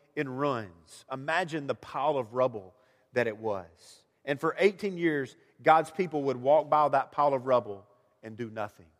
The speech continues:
They would just see the rubble, and it didn't stir their hearts. They were unaffected by it. The ruined temple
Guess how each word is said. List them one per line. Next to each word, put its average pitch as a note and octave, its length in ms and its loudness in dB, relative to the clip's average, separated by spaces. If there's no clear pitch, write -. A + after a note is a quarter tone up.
They A#2+ 80 -8
would C3 120 -8
just C#3+ 200 -10
see E3 120 -4
the D#3+ 120 -4
rubble, A2+ 340 2
and A#2+ 120 -10
it C3 140 -8
didn't C#3 400 -6
stir - 420 -4
their A#2 180 -4
hearts. - 680 -10
They C3+ 100 -2
were C3 240 -2
unaffected D#3+ 640 -2
by G2 200 -2
it. A2 80 -18
The A#2+ 80 -6
ruined F#3+ 500 0
temple G#2+ 480 -6